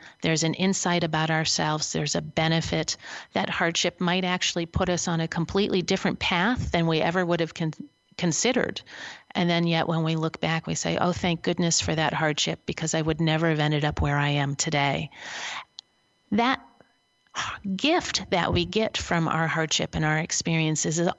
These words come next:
is also part of our stories. Um, sometimes we focus on the hardship and we lose sight of the gift.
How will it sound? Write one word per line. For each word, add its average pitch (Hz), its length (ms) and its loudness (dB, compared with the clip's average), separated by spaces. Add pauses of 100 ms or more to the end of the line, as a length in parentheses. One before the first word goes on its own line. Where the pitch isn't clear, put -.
is 170 300 0
also 214 320 2
part 170 280 2
of 160 140 0
our 143 140 2
stories. - 800 -6 (640)
Um, 165 280 -6 (380)
sometimes 247 520 2
we 190 100 0
focus 185 380 0
on 165 120 0
the 165 80 -2
hardship 160 420 -2
and 143 100 0
we 160 120 2
lose 165 260 0
sight 160 320 2
of 160 120 0
the 175 80 -2
gift. - 520 -2